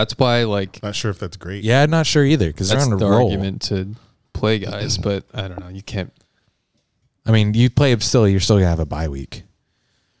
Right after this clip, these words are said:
Speaker 3: So he's still, it's still a week to
Speaker 1: Could be wor-,
Speaker 3: cool,
Speaker 1: yeah.
Speaker 3: cool down.
Speaker 1: I mean, obviously, I want them to play, not play any of their starters, but I don't see why they would wa-, they should.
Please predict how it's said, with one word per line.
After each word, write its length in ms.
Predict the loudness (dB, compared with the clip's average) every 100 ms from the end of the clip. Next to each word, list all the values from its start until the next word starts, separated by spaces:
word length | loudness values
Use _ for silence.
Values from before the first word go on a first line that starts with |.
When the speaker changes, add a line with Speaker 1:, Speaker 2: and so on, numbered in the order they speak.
| _ _ _ _ _
Speaker 3:
So 240 | -8 -4 -2
he's 160 | -4
still, 380 | -6 -8 -8 -10 -18 _
it's 120 | -8
still 200 | -6 -6
a 40 | -8
week 300 | -10 -12 -10
to 120 | -6
Speaker 1:
Could 140 | -2 0
be 100 | 2
wor-, 260 | 2 0 -6 -4
Speaker 3:
cool, 140 | -2
Speaker 1:
yeah. 220 | -2 -4 -6
Speaker 3:
cool 200 | -4 -2
down. 360 | 0 -2 -2 -6 -14 _ _ 0
Speaker 1:
I 40 |
mean, 100 | 0
obviously, 320 | 2 0 0
I 20 | -2
want 200 | -2 -6
them 100 | -10
to 60 |
play, 380 | -14 -12 -12 -12 -20 _ _
not 280 | -4 -2 -4
play 320 | -4 -4 -6
any 240 | -6 -6 -6
of 280 | -8 -8 -8
their 120 | -6
starters, 540 | -6 -8 -8 -8 -10 -10
but 260 | -10 -10 _ _ -20
I 100 | -14
don't 200 | -10 -8
see 180 | -8
why 280 | -6 -8 -8
they 160 | -10 -10
would 120 | -12
wa-, 140 | -12 -14 -18
they 280 | -14 -12 -12 -12
should. 480 | -10 -6 -8 -10